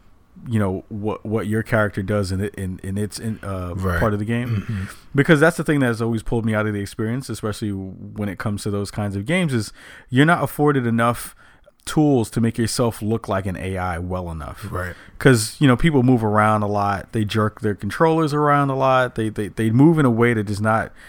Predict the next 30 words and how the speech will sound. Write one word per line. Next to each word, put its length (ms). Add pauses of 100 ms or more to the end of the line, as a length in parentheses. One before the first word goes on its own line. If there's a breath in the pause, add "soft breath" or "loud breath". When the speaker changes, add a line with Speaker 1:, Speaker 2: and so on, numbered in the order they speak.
(160 loud breath)
Speaker 1:
give 180
them 140
the 80
same 380
kind 320
of 120
look 240
as 80
an 100
A 200
I 160
would. 260 (680 loud breath)
Uh, 160
so 160
I 100
wonder 320
how 180
that's 240
going 180
to 80
play 220
itself 340
out 160
when 100
you 200
actually 480
are 60
playing 320
the 60
game. 380